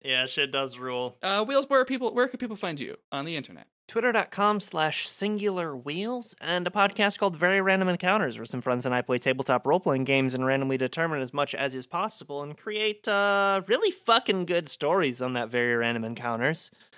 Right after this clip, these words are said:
Speaker 2: You should,
Speaker 1: Uh,
Speaker 2: uh,
Speaker 1: so check
Speaker 2: you
Speaker 1: it
Speaker 2: should
Speaker 1: out.
Speaker 2: rename the podcast, uh, Fucking Good Stories. <laughs>
Speaker 1: Uh-huh,
Speaker 2: <laughs>
Speaker 1: yeah. Fucking good stories.
Speaker 2: Uh, um, you can follow this show on Twitter at Memorize Cast.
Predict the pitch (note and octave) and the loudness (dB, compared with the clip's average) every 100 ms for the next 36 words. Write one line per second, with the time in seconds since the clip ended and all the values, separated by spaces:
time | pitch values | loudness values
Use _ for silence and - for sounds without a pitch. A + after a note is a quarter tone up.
0 | _ - - A3 G3+ E3+ F3 F3+ G3 A3 | _ -8 -4 4 6 8 8 4 0 -2
1 | A#3+ F#4+ G3+ G3+ G#3 G3+ G3 G#3+ A#3 - | 2 4 4 0 -2 -4 -4 -4 -4 -4
2 | B2 - C#3 C3+ D#3 E3 D#3+ D#3+ - F#3+ | -8 -4 -6 -4 -8 -8 -8 -8 -6 -4
3 | E3+ - - - - _ _ _ _ - | -4 -4 -6 -8 -14 _ _ _ _ -4
4 | E3+ E3 C3 A3 - C3+ A2+ - - G3 | -2 -2 -4 -4 -2 -2 -2 -6 -2 -2
5 | A3+ A3 D#3 E3 - - A#2+ G#2 G#2+ - | 0 0 0 0 0 -4 -4 -6 -10 -18
6 | - _ _ F#3 E3 C#3 - - E3 E3+ | -20 _ _ 0 2 0 -6 -4 0 2
7 | E3+ E3 D#3+ C#3+ _ - G3 G#3 G3 F3 | 0 -4 -10 -14 _ -10 -4 -2 4 6
8 | E3+ E3 D3 G3 - F3 E3 D#3 D3 D3+ | 6 4 0 0 0 4 6 6 4 2
9 | D3+ D3 E3 D#3+ D3+ C#3 - C#3 D#3 D3 | 2 0 2 4 6 4 4 0 0 2
10 | C#3 C#3 - - D3+ C#3+ C3+ - - | 2 0 -4 -4 0 0 0 -6 -14